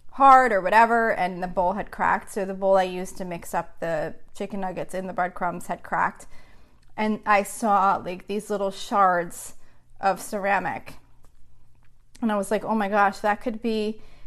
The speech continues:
in the breadcrumbs," and I would have never seen it. And I just breaded all these chicken nuggets with these breadcrumbs, um, that could possibly have little shards of,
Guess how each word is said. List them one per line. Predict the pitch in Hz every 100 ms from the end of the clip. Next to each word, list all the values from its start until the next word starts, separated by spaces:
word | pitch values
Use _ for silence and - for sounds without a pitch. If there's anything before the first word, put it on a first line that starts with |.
| -
in | - 208
the | 196
breadcrumbs," | 254 320 285 208 196
and | 202
I | 190
would | 196
have | 196
never | 202 196 180
seen | 185 277 277
it. | 214
And | 190
I | 190
just | 190 202 -
breaded | 196 214 208
all | 180 190
these | 196 196 196
chicken | - 220 220 190 185 -
nuggets | - 196 190 180 196 - - - - - - -
with | 196 196
these | 190 185
breadcrumbs, | - - 277 277 240 220 220 214 - - - - -
um, | 208 196 190 185 190 196 - - - - - - - -
that | 208 -
could | - 220 214 -
possibly | - 269 285 302 247 254 247
have | 220 214 202 196 -
little | 202 220 233 226
shards | 220 - 214 196 190 190
of, | - 196 190 185 185 -